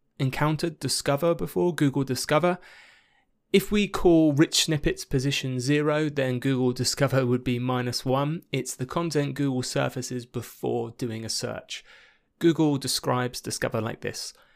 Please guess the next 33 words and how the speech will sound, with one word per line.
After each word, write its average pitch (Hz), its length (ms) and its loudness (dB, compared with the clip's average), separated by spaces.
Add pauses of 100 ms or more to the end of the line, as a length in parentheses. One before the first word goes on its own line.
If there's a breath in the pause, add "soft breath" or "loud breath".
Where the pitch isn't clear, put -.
(280 soft breath)
Discover 175 380 4
is 143 160 4
a 131 60 2
feature 151 500 0
within 127 240 -2
Google 123 300 0
Search - 460 -4
that - 120 -4
helps 143 400 0
users 127 640 2
stay 139 400 -2
up - 160 -6
to 127 100 -4
date 120 260 0
on 107 140 -6
all 127 240 -2
their 117 100 0
favorite - 400 -4
topics - 480 -4
without 131 560 0
needing 127 400 -2
a 107 80 -8
query. 107 600 -2 (520 soft breath)
Users 160 540 2
get - 400 -2
their 123 240 -2
Discover 139 600 0
experience 139 760 0
in 135 160 2
the 123 80 0
Google 113 320 0
app - 320 0 (240)
or 147 360 6